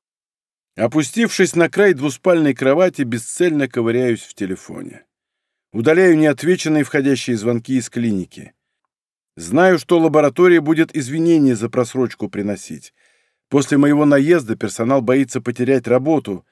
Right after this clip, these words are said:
но не хочу разбираться сейчас и боюсь долбаного теста Д Н К. Пусть остается там, в потерянном хрен знает где планшете. Отбросив телефон, из-под лобья смотрю на закрытую дверь.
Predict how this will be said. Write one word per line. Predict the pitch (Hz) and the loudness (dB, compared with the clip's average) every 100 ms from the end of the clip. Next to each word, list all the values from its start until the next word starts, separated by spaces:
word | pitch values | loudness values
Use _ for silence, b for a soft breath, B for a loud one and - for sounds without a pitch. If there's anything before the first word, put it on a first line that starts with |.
| _ _ _ _ - | _ _ _ _ 0
но | 151 | 2
не | 170 | 4
хочу | 170 175 208 | 2 -2 2
разбираться | 180 135 156 160 - 131 | 0 0 2 2 0 -10
сейчас | - 135 - 135 98 - - - _ _ _ _ _ | -10 -10 -4 -2 -2 -4 -18 -20 _ _ _ _ _
и | 104 | -4
боюсь | 110 147 170 | 0 2 0
долбаного | 113 170 185 151 151 135 | 0 2 4 2 0 0
теста | 120 147 123 120 | 0 -2 -2 -4
Д | 107 110 | -4 -2
Н | 101 | -4
К. | 95 80 80 - _ _ _ _ _ _ _ _ _ _ | -6 -12 -14 -18 _ _ _ _ _ _ _ _ _ _
Пусть | - 170 - | -2 -2 0
остается | 139 - 156 160 - | -2 2 2 0 -2
там, | 123 170 156 120 | -2 4 4 2
в | - | -4
потерянном | 117 113 151 147 127 | -4 -2 -2 0 -2
хрен | 117 135 127 | -2 -2 -2
знает | 101 120 104 | -2 -4 -4
где | 92 95 117 | -4 -4 -2
планшете. | 107 95 90 - 85 - - _ _ _ _ _ _ _ _ _ _ _ _ _ _ _ _ | -4 -6 -8 -10 -10 -12 -20 _ _ _ _ _ _ _ _ _ _ _ _ _ _ _ _
Отбросив | 87 98 127 185 170 143 | -12 -4 0 2 0 -2
телефон, | - 151 135 185 180 | 0 0 2 0 0
из-под | 143 - 131 110 | -4 -2 -2 0
лобья | 160 143 135 | -2 0 -4
смотрю | 127 123 - | -4 -6 -4
на | 139 | -4
закрытую | 117 113 120 113 107 95 | -2 -4 -4 -8 -6 -8
дверь. | 92 92 80 - | -8 -10 -12 -18